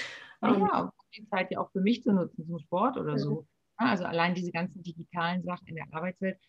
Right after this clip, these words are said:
Speaker 1: Vorher, äh, vor Corona war halt viel mit Thema Burnout. Viele waren total, hatten gar keine Zeit mehr, etwas für sich zu tun. Und jetzt mit diesem Digitalen, was jetzt so gepusht wird, vorangetrieben wird. Also ich wurde jetzt auch gezwungen, diese Woche,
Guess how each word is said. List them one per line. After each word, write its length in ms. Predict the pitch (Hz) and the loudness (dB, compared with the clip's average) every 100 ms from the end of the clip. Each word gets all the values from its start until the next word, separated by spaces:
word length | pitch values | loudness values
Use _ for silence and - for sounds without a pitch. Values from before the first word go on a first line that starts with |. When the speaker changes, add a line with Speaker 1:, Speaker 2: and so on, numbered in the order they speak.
| _ _ | _ _
Speaker 1:
Vorher, 600 | 175 185 185 175 175 170 | -4 -2 -2 -4 -6 -6
äh, 40 | - | -4
vor 160 | 175 | -4
Corona 320 | 185 180 180 175 | -4 -4 -2 -2
war 100 | 170 | -2
halt 200 | 165 160 | -2 -4
viel 160 | 190 | -2
mit 140 | 180 175 | -2 -2
Thema 240 | 180 170 | -4 -4
Burnout. 800 | 160 165 165 156 - 190 214 220 220 | -2 0 0 -2 -2 2 2 2 0
Viele 240 | 202 185 | -2 -2
waren 180 | 170 175 | -2 -4
total, 560 | 175 - - 175 180 175 _ - | -6 -14 -4 0 0 -2 _ -18
hatten 140 | - - | -10 -6
gar 140 | 175 | -2
keine 240 | 185 160 | -2 -4
Zeit 400 | - - 185 214 | -8 -2 -2 2
mehr, 180 | 196 185 | 2 0
etwas 280 | - - 170 | -2 -6 -10
für 100 | 175 | -6
sich 240 | 180 226 - | -4 -4 -6
zu 100 | 170 | -10
tun. 300 | - 180 190 | -4 -2 -2
Und 160 | 170 | -2
jetzt 220 | 170 170 | -4 -4
mit 160 | 170 160 | -6 -6
diesem 200 | 165 160 | -4 -4
Digitalen, 680 | 147 151 147 220 254 131 151 | -6 -10 -6 0 2 2 0
was 160 | 147 | -4
jetzt 180 | 151 147 | -6 -8
so 80 | 165 | -8
gepusht 600 | 147 147 - 254 - - | -8 -8 -2 0 0 -4
wird, 160 | 139 - | -6 -4
vorangetrieben 640 | 143 190 214 - 147 131 | -2 2 2 0 -6 -4
wird. 120 | 156 156 | -4 -4
Also 160 | 143 | -6
ich 180 | - - | -6 -4
wurde 160 | 180 170 | -2 0
jetzt 220 | 160 156 | 0 -2
auch 140 | 208 - | -6 -4
gezwungen, 500 | 202 - 165 160 156 | -8 -8 -6 -4 -4
diese 280 | 180 170 151 | -4 -4 -4
Woche, 360 | 156 175 180 | -4 -2 -4